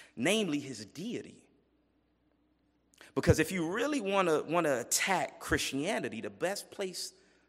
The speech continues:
to go is to the one who, who is, Jesus is our faith. He is Christianity. And so, brothers and sisters, maybe you, you've seen this,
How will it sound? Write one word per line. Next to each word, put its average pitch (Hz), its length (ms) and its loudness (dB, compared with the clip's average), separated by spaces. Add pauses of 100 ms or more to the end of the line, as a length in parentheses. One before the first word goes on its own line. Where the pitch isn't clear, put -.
(100)
to 151 140 -4
go 147 520 -2 (1000)
is 131 340 -6
to 160 140 -4
the 143 100 2
one 156 260 -2
who, 151 220 -4
who 143 200 -6
is, 185 260 4
Jesus 170 380 -2
is 175 640 -2 (480)
our 101 180 0
faith. 104 320 -4
He 156 240 -2
is 202 160 0
Christianity. 104 920 -6 (1900)
And 120 100 -2
so, 131 140 2
brothers 160 360 0
and 135 80 0
sisters, - 560 -2
maybe 143 280 -8
you, 135 260 -14
you've 123 220 -12
seen 170 400 -4
this, 104 480 -8